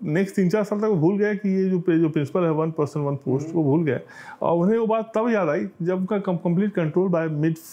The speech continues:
Speaker 1: फिफ्टीज़ या late fifties तक में हो गया।
Speaker 2: हम्म।
Speaker 1: तब उन्होंने फिर again उनको याद आया कि नहीं, "one person, one post" ही होना चाहिए।
Speaker 2: अच्छा।
Speaker 1: और again उन्होंने वो बात बोला, वो बोला भी, openly
Speaker 2: अच्छा।
Speaker 1: कहते भी हैं कि नहीं, नहीं, there should be one person, one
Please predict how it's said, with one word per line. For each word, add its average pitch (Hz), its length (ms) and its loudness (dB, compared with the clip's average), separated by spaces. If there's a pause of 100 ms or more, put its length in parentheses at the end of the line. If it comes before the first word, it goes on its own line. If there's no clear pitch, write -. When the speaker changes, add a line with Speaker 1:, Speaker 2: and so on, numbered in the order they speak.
(140)
Speaker 1:
फिफ्टीज़ 160 480 -2 (580)
या 147 80 2
late 160 180 2
fifties 160 240 0
तक 151 160 0
में 147 80 0
हो 139 140 0
गया। 131 140 -2
Speaker 2:
हम्म। - 360 -12
Speaker 1:
तब 208 80 2
उन्होंने 202 320 2
फिर 226 180 -2
again 175 240 2
उनको 202 220 2
याद 151 160 2
आया 170 100 0
कि 165 80 -2
नहीं, 156 220 -2
"one 139 180 0
person, 160 300 -2
one 143 180 -4
post" 139 200 -2
ही 175 120 0
होना 143 160 0
चाहिए। 131 160 2
Speaker 2:
अच्छा। - 360 -2
Speaker 1:
और 214 180 2
again 226 160 0
उन्होंने 208 320 2
वो 180 100 2
बात 196 140 0
बोला, 170 220 0
वो 247 140 0
बोला 262 260 0
भी, 175 200 2
openly 185 300 0
Speaker 2:
अच्छा। 208 180 0
Speaker 1:
कहते 208 200 0
भी 220 100 2
हैं 165 100 2
कि 175 60 2
नहीं, 196 100 4
नहीं, 147 240 0
there 160 160 0
should 196 200 2
be 165 80 2
one 202 120 -2
person, 180 320 -2
one 151 180 -2